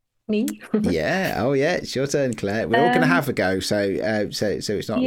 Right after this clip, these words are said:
Speaker 1: yeah,
Speaker 2: yeah.
Speaker 1: I was thinking, like, Rachel, uh, about style. I'm not sure. I think, I suppose mine are. Um, I work with staging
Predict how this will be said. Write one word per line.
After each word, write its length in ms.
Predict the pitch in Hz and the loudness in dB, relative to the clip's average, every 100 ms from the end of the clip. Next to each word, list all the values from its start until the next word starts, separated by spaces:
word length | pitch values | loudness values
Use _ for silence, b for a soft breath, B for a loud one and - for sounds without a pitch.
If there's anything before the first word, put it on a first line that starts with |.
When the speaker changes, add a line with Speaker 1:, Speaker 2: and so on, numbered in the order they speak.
| 269 | 2
Speaker 1:
yeah, 360 | 269 269 269 254 | 2 2 2 0
Speaker 2:
yeah. 40 | 247 | 0
Speaker 1:
I 100 | 330 | 0
was 160 | 339 | 0
thinking, 240 | - 214 190 | -2 0 -2
like, 120 | 185 | 0
Rachel, 380 | 175 165 - - | -2 -2 -2 -2
uh, 200 | 175 - - | 0 -2 -4
about 260 | 180 196 - | -2 -2 -2
style. 540 | - - 202 175 170 | -6 -2 0 2 0
I'm 100 | 185 | 0
not 160 | 202 196 | 0 -2
sure. 300 | - - 240 | -2 0 2
I 120 | 240 247 | 2 0
think, 280 | - 359 | 0 0
I 40 | 349 | 0
suppose 480 | - 330 339 320 294 | 0 -2 0 0 0
mine 400 | 294 302 302 214 | -2 -2 -2 0
are. 320 | 170 170 165 | 0 0 0
Um, 440 | 180 180 175 180 180 B B - | 0 0 0 -2 -4 B B -2
I 80 | 208 | 0
work 380 | 208 247 - | 2 0 -2
with 120 | 233 220 | -6 -4
staging 1040 | - - 226 233 220 220 214 214 208 208 | -6 -2 0 0 0 0 0 2 0 -2